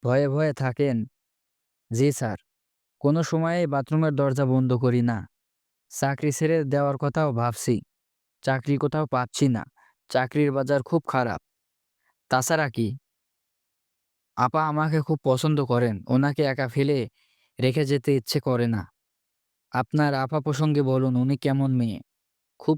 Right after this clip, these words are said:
তেজি মেয়ে স্যার, খুব সাহসী। সন্ধ্যার পর থেকে বাড়ির লোকজন ভয়ে অস্থির হয়ে থাকে, কিন্তু আপার মনে কোনো ভয় ডর নেই।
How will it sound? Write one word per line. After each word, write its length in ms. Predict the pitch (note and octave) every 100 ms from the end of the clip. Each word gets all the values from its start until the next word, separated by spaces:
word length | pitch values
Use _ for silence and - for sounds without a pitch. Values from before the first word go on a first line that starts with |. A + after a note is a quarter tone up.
| -
তেজি 320 | D#3 D3 C#3+
মেয়ে 260 | C#3+ C#3+ C3+
স্যার, 240 | - C3 A2+
খুব 180 | D3 C3
সাহসী। 540 | - C#3 D3+ - A2 - _ _ _ _ _ -
সন্ধ্যার 440 | - C#3 C#3+ D#3
পর 240 | D3 C#3+ A#2+ -
থেকে 300 | D3 C3+ C3+ C#3
বাড়ির 300 | C3+ C3+ C3+
লোকজন 380 | C3 C3 B2+ C3 A#2
ভয়ে 260 | A#2+ C3
অস্থির 360 | C3 B2 - C#3
হয়ে 160 | C3+ -
থাকে, 320 | B2+ A2+ G#2+ G#2+ _ _ _ _
কিন্তু 300 | D3 D3+ C#3 A#2+ A#2 _ _ -
আপার 280 | B2 D3 D3+
মনে 220 | D3+ D3
কোনো 200 | D3 C#3
ভয় 240 | A2 A#2 B2
ডর 180 | B2+ A#2+
নেই। 240 | A#2 A2